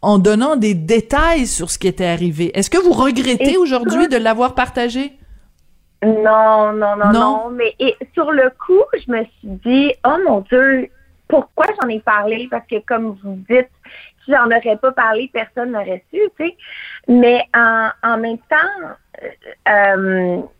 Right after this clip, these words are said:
Speaker 2: c'est, ben, moi, je me prends vraiment pas au sérieux. Euh, tu sais, moi, dans la vie, là, je, je ris, puis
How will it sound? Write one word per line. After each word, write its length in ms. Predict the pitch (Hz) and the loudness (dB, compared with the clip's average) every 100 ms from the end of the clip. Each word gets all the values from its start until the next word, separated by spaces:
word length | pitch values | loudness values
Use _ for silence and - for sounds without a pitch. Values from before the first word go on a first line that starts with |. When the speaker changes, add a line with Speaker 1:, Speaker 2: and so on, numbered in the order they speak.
| - - _ _ _ _ - - | -20 -20 _ _ _ _ -20 -2
Speaker 2:
c'est, 180 | 226 - | -2 0
ben, 180 | 226 214 - | 0 0 0
moi, 200 | 247 311 285 233 - | 0 0 0 -6 -10
je 120 | 220 | -8
me 160 | 220 214 | -4 -4
prends 300 | - 240 233 | -4 -4 -4
vraiment 380 | 247 226 240 254 | -4 0 0 0
pas 100 | 277 | -2
au 120 | 254 - | -2 -2
sérieux. 640 | 220 214 220 226 247 269 - _ _ _ _ 220 | -4 -2 -2 0 -2 -6 -12 _ _ _ _ 2
Euh, 920 | 208 202 196 202 202 196 196 190 185 - _ _ _ _ | 4 4 2 -8 -12 -12 -10 -10 -12 -16 _ _ _ _
tu 80 | 294 | -2
sais, 240 | 294 277 - | -2 -6 0
moi, 200 | 277 381 370 | 2 2 0
dans 180 | 247 220 | 0 0
la 60 | |
vie, 200 | 220 262 | -2 -4
là, 180 | 247 233 | 0 -2
je, 360 | 233 196 - 202 | 2 0 0 -2
je 320 | 214 208 - | 2 2 2
ris, 340 | 254 254 262 | 0 2 0
puis 360 | 254 - 214 | -2 -6 -4